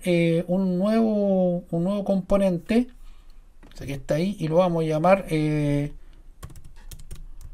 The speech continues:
telón, fondo, ok, estándar, aceptar. Ahí está. Vamos a crear un,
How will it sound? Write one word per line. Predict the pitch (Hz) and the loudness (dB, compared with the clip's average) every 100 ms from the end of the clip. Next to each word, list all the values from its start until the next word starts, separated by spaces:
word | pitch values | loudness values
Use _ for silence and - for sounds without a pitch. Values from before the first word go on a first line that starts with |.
| - - - - | -14 -14 -14 2
telón, | 175 156 151 175 - - - - - - - - - | 6 8 6 2 -6 -14 -12 -12 -14 -14 -14 -14 -12
fondo, | - 175 180 196 214 - - - - | 0 2 2 0 -4 -8 -20 -20 -12
ok, | - | -2
estándar, | 180 175 - 202 208 208 214 - | -2 -2 -2 -2 0 -2 -4 -4
aceptar. | 170 175 - - 135 131 - - - - - - - - - | -8 -8 -8 -2 -2 -2 -16 -20 -20 -20 -20 -20 -18 -14 -2
Ahí | 151 | 2
está. | 160 - 254 269 - - - - - - - - | 2 4 4 2 -8 -16 -16 -18 -18 -20 -18 -8
Vamos | 139 143 139 151 | -4 -2 -2 -2
a | 131 | -4
crear | 143 151 165 | 2 4 4
un, | 151 147 139 135 127 | 4 2 2 0 0